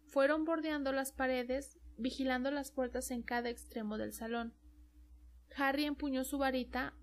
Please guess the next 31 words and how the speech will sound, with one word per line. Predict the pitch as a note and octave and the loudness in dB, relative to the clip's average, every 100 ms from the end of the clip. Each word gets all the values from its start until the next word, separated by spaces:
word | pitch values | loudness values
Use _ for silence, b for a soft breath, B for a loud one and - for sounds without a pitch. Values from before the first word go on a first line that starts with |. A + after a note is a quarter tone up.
| - | 2
por | B3+ | 4
si | B3 A#3+ | 4 0
Malfoy | A#3 A#3 B3+ | 0 0 2
aparecía | B3+ A#3+ A3+ A3 - G#3 | 2 0 -4 -4 -6 -8
de | G#3 | -6
golpe. | G#3 A#3+ A#3+ - A#3 - - - - - - - - | -2 0 -2 -6 -14 -16 -20 -20 -20 -20 -20 -20 -2
Los | B3 A3+ | 0 0
minutos | A#3+ A#3 A#3 A3+ C4 | 0 0 -2 -6 -6
pasaban. | - A3 A3 G3+ G3+ G#3 - - - - - - - - - - - - - - - - - | -8 -6 -6 -6 -8 -14 -14 -14 -14 -18 -20 -20 -18 -18 -18 -18 -20 -20 -20 -20 -20 -20 -10
"Se | - C4+ | 2 4
está | C4 C#4 | 6 4
retrasando. | C#4+ - C#4+ - B3+ B3+ A3+ - - - - - - - | 4 0 0 0 0 0 -2 -8 -18 -20 -20 -20 -20 -2
Tal | B3+ B3 B3 | 4 4 6
vez | C4 C#4+ | 4 4
se | D4+ | 2
ha | B3+ | 2
acobardado", | B3 A#3+ A3 G#3 G#3+ G#3 - - - - - - | 2 0 -2 -2 -2 -4 -8 -16 -20 -20 -18 -20
susurró | - B3 A#3+ A3 G#3 G3+ | -6 -6 -2 -2 -2 -4
Ron. | A3 A3 G#3+ - - - - - - - - - - | -4 -6 -10 -18 -20 -20 -20 -20 -20 -20 -20 -20 -2
Entonces, | C4 B3 C4+ C4 B3 C4 C#4+ - - - - - | 0 2 2 2 2 0 -2 -10 -18 -20 -20 -2
un | C4+ C#4+ | 4 6
ruido | D4 C#4 C#4 | 4 4 2
en | |
la | C#4 | 2
habitación | C4 B3+ A#3+ B3+ A#3+ | 2 0 -2 -2 0
de | B3 | 2
al | C4 | 2
lado | C4 A#3 B3 - | 2 2 -2 0
los | B3+ A#3+ A3+ | 2 2 0
hizo | A3 A3 | -8 -6
saltar. | G#3+ G#3 - B3 - | -6 -8 -4 -4 -4